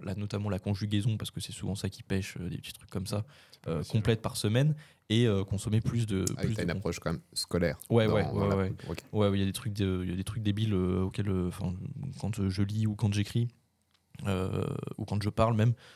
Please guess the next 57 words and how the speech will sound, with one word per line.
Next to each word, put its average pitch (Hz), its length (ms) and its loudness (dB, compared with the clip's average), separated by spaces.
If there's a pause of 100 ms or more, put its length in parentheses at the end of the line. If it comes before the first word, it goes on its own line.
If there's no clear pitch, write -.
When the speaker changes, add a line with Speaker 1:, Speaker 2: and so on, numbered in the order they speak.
(160)
Speaker 1:
je - 100 -12
passe - 180 6
à 101 40 0
côté, 107 720 4
et 98 40 -2
comme 101 160 -4
je - 80 -8
te 104 60 0
dis, 101 80 -2
c'est - 160 -4
vraiment 98 160 0
des 98 80 2
trucs - 180 -6
débiles, 104 340 0
euh, 90 220 -4
qu'il - 140 -18
faut 113 100 -4
que 110 120 -6
je 98 100 -2
rectifie, 98 600 -4
euh, - 60 -2 (240)
j'ai 110 140 -6
pas 98 100 -2
suivi, 95 320 -4
euh, 87 180 -4 (100)
assez 101 240 -2
les 101 80 -8
cours - 180 -6
d'anglais. 87 240 -2
Speaker 3:
Mm, 107 100 0
ok. 185 180 0 (300)
Et 85 240 4 (720)
neuf 92 140 2
cents 98 180 2
plus - 220 -4
au 98 60 2
toeic, 104 260 0 (100)
euh, 92 60 2
en 85 100 0
fin 95 120 -2
d'année, 110 240 4
alors ? 85 140 0 (200)
Speaker 1:
Oh 110 180 0
là 104 140 4
là. 90 280 0 (120)
Speaker 2:
Oh 107 160 -4
là. 92 180 -8 (380)
<laughs> 131 60 -2 (580)
Speaker 1:
Euh, 80 240 -6
ouais. 87 260 2 (220)
Speaker 2:
<laughs> - 0 - (1120)
Non, 147 60 2
mais 147 80 4
après, 147 160 0
c'est 151 140 -2
vrai 151 100 0
que, 147 120 -8